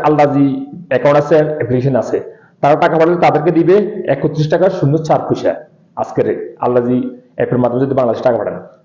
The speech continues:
So, hello viewers, আমি এইমাত্র যে রিয়েল রেট সম্পর্কে আপনাকে জানিয়ে দিয়েছি, হয়তো তাৎক্ষণিক এই রিয়েল রেট চেঞ্জ হয়ে যেতে পারে, তেমন একটা চেঞ্জ হবে না। তারপরে যখন আপনারা বাংলাদেশে টাকা সেন্ড করবেন, একটু দেখে শুনে টাকা সেন্ড করার চেষ্টা করবেন।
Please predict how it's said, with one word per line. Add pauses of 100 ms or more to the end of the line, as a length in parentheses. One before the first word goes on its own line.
(140)
So,
hello
viewers, (420)
আমি (180)
এইমাত্র (160)
যে (360)
রিয়েল
রেট
সম্পর্কে
আপনাকে
জানিয়ে
দিয়েছি, (140)
হয়তো
তাৎক্ষণিক (200)
এই
রিয়েল
রেট (140)
চেঞ্জ
হয়ে
যেতে
পারে, (400)
তেমন
একটা (120)
চেঞ্জ
হবে
না। (280)
তারপরে
যখন
আপনারা
বাংলাদেশে
টাকা (100)
সেন্ড
করবেন, (380)
একটু
দেখে
শুনে (100)
টাকা (100)
সেন্ড
করার
চেষ্টা
করবেন।